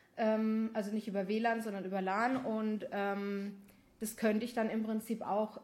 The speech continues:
streamen, weil das ist auch ein Game, da kannst du in der Gruppe spielen und ich spiel gerne in der Gruppe und, ähm, ich find's eigentlich ganz süß, ne? So, es ist bunt und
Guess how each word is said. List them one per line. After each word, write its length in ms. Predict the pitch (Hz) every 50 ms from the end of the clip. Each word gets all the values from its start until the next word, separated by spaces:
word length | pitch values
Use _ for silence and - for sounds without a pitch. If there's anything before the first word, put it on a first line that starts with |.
| - -
streamen, 680 | - - - - 220 226 240 247 262 302 330 320 240
weil 140 | 214 202 202
das 140 | 208 202 226
ist 120 | 214 - -
auch 160 | 165 202 202 214
ein 80 | 214
Game, 440 | 214 208 202 214 226 240 262 262 262 - - - - - -
da 80 | 208
kannst 280 | 208 - 226 214 208 -
du 40 | 214
in 60 | 196
der 80 | 190 190
Gruppe 300 | - 294 277 294 311 294
spielen 400 | - - - 277 277 269 262 240
und 60 | 214
ich 120 | 208 -
spiel 180 | - - 208 208
gerne 220 | 208 214 220 233
in 80 | 240 240
der 100 | 233 233
Gruppe 360 | - - 247 220 226 240 233
und, 440 | - - 214 214 214 214 214 196 190 -
ähm, 520 | - 202 202 202 202 202 202 202 202 196 196 - - - - _ _ _ - - -
ich 180 | 247 - -
find's 340 | - 254 233 220 208 - - - -
eigentlich 540 | 180 180 180 - 202 214 220 262 285 269 -
ganz 340 | - 339 359 359 - - -
süß, 420 | 427 440 403 285 240 220 - -
ne? 280 | 190 185 196 214 247 240 -
So, 280 | - 269 247 220 180 180 185
es 120 | 190 -
ist 200 | 196 - - -
bunt 460 | - 339 339 339 339 330 330 320 - -
und 260 | - 220 214 208